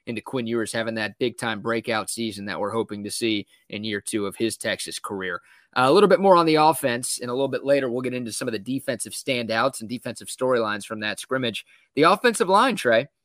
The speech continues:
D J Campbell getting more and more reps with the ones. I know that's what Longhorn fans kinda wanna see.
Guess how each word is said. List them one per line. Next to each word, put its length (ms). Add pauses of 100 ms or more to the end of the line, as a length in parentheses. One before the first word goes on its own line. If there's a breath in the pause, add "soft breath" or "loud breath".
(160)
D 140
J 180
Campbell 500
getting 260
more 280
and 120
more 200
reps 260
with 140
the 60
ones. 300
I 60
know 140
that's 160
what 100
Longhorn 360
fans 220
kinda 220
wanna 220
see. 400